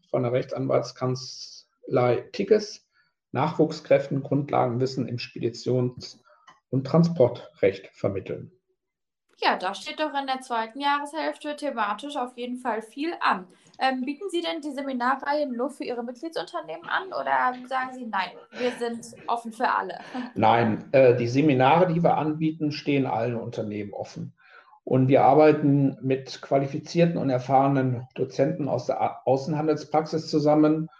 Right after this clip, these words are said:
Speaker 1: Und es ist natürlich auch eine gute Ge-, Gelegenheit für die Unternehmen, die noch nicht Mitglied bei uns sind,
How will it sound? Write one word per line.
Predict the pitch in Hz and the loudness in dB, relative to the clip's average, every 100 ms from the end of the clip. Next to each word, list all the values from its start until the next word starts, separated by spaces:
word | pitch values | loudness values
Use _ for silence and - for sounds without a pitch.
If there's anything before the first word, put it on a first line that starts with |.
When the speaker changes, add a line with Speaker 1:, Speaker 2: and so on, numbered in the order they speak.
| - - _ | -20 -20 _
Speaker 1:
Und | - 165 | 2 6
es | 160 | 6
ist | 160 - | 4 0
natürlich | 147 - 151 - | 0 0 -2 0
auch | 127 131 | 0 0
eine | 135 123 | 0 0
gute | 131 147 - | 0 0 2
Ge-, | 127 120 127 _ - | 2 2 -2 _ -4
Gelegenheit | 131 151 151 135 135 | 0 2 0 0 0
für | - 127 | -2 -4
die | 131 139 | -2 -4
Unternehmen, | 143 139 131 135 131 123 123 | -4 -2 0 2 2 0 -2
die | 120 | -4
noch | 117 113 | -4 -4
nicht | 135 - | -4 -4
Mitglied | - - 131 | -4 -2 0
bei | 131 | 2
uns | 117 113 120 | 2 2 0
sind, | 127 131 131 | 0 0 -2